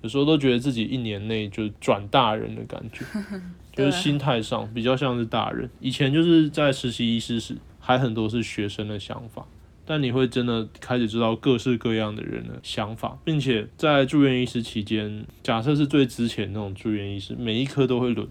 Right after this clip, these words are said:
Speaker 1: 替。那在每一科轮替的过程中，学到很多文化，见识过很多种人。
Speaker 2: 嗯。
Speaker 1: 进步得很快。
Speaker 2: 其实 run 各科真的蛮痛苦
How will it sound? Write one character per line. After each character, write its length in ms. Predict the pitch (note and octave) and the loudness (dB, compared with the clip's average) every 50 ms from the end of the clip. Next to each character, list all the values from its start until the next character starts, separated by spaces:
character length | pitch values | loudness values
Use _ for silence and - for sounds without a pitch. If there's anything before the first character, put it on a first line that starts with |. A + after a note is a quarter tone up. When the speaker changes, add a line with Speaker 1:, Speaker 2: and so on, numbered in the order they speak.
| G#2+ | -12
Speaker 1:
替。 260 | G#2 - - - G#2+ - - - - - - - - - | -14 -12 -8 -10 -10 -10 -12 -20 -20 -20 -20 -20 -14 -8
那 120 | B2+ B2+ | -6 -6
在 160 | B2+ B2 C#3+ C#3 | -2 0 0 0
每 220 | B2 A2+ G#2+ G#2+ | 0 0 -2 -2
一 60 | A2 | -4
科 120 | G#2+ - B2 | -2 -2 -2
轮 200 | A#2 A2 G#2+ G#2 | 0 0 -2 -2
替 160 | F#2+ A#2+ A2+ | -2 -2 -2
的 60 | G#2+ | -2
过 180 | G#2 A#2+ A2+ G#2+ | 0 0 -2 -2
程 200 | - - G2+ G2 | -2 -6 -10 -8
中， 300 | G#2 G2+ G2+ G2+ G2+ F#2+ | -6 -6 -6 -6 -8 -8
学 280 | - - - A2+ G#2+ | -10 -8 -6 -4 0
到 180 | G#2+ C3 A#2 A2 | 2 2 2 0
很 140 | G2+ A2 G#2+ | -2 -4 -4
多 180 | A2 G#2+ A2 | -4 -2 -2
文 260 | A2 G#2+ A2+ A2+ A2+ | -2 -2 -4 -6 -8
化， 320 | F#2+ - A2+ G#2+ G2 - - - - - | -8 -6 -6 -6 -8 -8 -16 -20 -16 -2
见 240 | - - E3+ C#3 | 4 6 6 6
识 200 | B2+ - - C#3 | 6 2 0 0
过 180 | B2 A2+ B2+ A#2 | 2 2 2 0
很 220 | G#2+ F#2+ A2+ G2+ | 0 -2 -4 -6
多 200 | G2 - G#2+ G#2+ | -4 -4 -4 -4
种 180 | G#2 A2+ G#2+ A2 - | -4 -6 -8 -10 -12
人。 120 | - - - - - - - - - | -12 -14 -14 -18 -20 -20 -20 -20 -16
Speaker 2:
嗯。 760 | - F#3+ F#3 F3+ F3 F3 E3+ E3+ E3 E3 D#3+ D#3+ D#3+ D#3+ D#3+ D#3 | -12 -8 -6 -4 -4 -4 -4 -6 -6 -8 -6 -6 -6 -8 -8 -4
Speaker 1:
进 260 | - D#3 C#3+ B2+ A2 | -2 0 0 0 0
步 160 | A#2+ B2 A2+ | -2 -2 -2
得 120 | G#2 G#2 | -2 -4
很 200 | G2+ G#2+ A2+ A2+ | -6 -8 -10 -12
快。 220 | A2 - - G#2+ A2 A2+ - - | -14 -14 -12 -14 -14 -14 -18 -18
Speaker 2:
其 180 | - - A#3 | -10 -6 -4
实 140 | A#3 A#3 A#3+ | -2 -2 -2
run 380 | B3 C4+ B3+ A#3+ A#3 A3 G#3+ A3+ - | -2 -4 -4 -4 -6 -6 -8 -10 -8
各 240 | - A3+ G#3+ G3+ F#3+ | -6 -6 -4 -4 -6
科 560 | F#3 - - G3+ F#3 F#3 F3+ F3+ F3+ F3 E3+ - | -8 -10 -8 -6 -6 -4 -4 -6 -8 -8 -10 -12
真 200 | - G3+ G3 G3+ | -10 -10 -10 -8
的 80 | G3 | -8
蛮 260 | F3+ D#3+ D3+ C3 C3+ C#3+ | -10 -10 -10 -12 -14 -16
痛 300 | - - - D#3 C#3+ - - | -16 -14 -12 -12 -14 -14 -16
苦 200 | - - - - | -20 -20 -20 -20